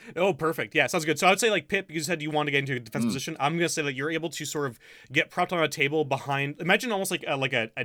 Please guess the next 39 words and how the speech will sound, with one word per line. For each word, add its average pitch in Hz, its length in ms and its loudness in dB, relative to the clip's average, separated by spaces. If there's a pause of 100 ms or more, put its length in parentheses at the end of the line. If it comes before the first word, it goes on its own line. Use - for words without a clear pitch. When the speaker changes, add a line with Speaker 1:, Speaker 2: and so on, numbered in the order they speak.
Speaker 1:
like, 113 200 -4
nasa 113 600 -2 (240)
with, 117 140 2
like, 113 160 -2
giant 135 420 2
computer, 131 600 -6
like, 123 260 -2
old 160 220 4
nasa, 123 260 0
like, 117 120 2
Speaker 2:
Mm. 104 60 -4
Speaker 1:
bunch 117 160 4
of 110 60 6
Speaker 2:
Yeah. 104 120 4
Speaker 1:
computer 131 200 -2
things. 143 240 -4 (180)
You 156 120 -2
can 190 80 2
get 190 100 6
behind 185 220 4
one 185 80 4
of 156 80 0
those 156 220 2
and 143 80 -6
sort 156 120 -2
of 135 80 -8
prop 147 240 2
your 143 120 -2
gun 135 180 0
on 127 120 -2
top 131 160 -6
of 123 80 -2
one 123 100 -4
of - 20 -10
those 117 160 -4
computer 127 320 -8
things 113 260 -8
just - 340 -14
for 113 300 -2